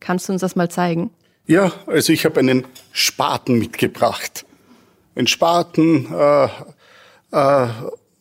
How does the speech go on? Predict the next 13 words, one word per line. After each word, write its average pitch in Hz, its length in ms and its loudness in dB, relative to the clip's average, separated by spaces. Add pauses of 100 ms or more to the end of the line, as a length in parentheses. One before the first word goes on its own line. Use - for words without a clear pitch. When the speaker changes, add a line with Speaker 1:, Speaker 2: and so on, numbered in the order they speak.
Speaker 2:
und 147 500 2 (420)
das, - 500 -2
äh, 139 140 2
ich 143 160 0
habe 196 80 4
mir 208 60 2
das 196 180 0
ausgesucht, - 560 0 (640)
weil 151 260 0
ich - 280 -4 (180)
bin 165 260 2 (260)
ursprünglich 170 680 0
Bodenkundler 127 960 0